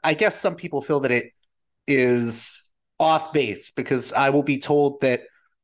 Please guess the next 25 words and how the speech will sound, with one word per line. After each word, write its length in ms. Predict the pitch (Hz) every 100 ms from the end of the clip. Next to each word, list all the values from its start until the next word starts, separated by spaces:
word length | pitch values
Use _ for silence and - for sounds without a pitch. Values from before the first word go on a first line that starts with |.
| _
you 120 | 175
know, 180 | 151 143
most 580 | 165 175 196 190 - - -
American 520 | 156 151 143 143 120
Jews 600 | 151 151 143 139 - - _ _ _ _ _ _ 156
are 640 | 151 160 156 151 143 139 - _ -
pro-Zionist 800 | 214 196 165 151 151 143 -
at 100 | 143
this 180 | 139 127
point, 400 | - 151 139 139
that 180 | 131 -
things 380 | 175 156 147 156
like 240 | 131 -
the 100 | 160
Bund 720 | - 156 151 147 143 135 143 - _ _ -
or 160 | 143
the 120 | 139
Jewish 320 | 135 160 151 143
autonomists, 640 | 135 143 147 143 131 -
that's 440 | 160 165 - - -
a 80 | -
thing 200 | - 180
of 100 | -
the 60 | 135
past. 600 | - 135 117 - - -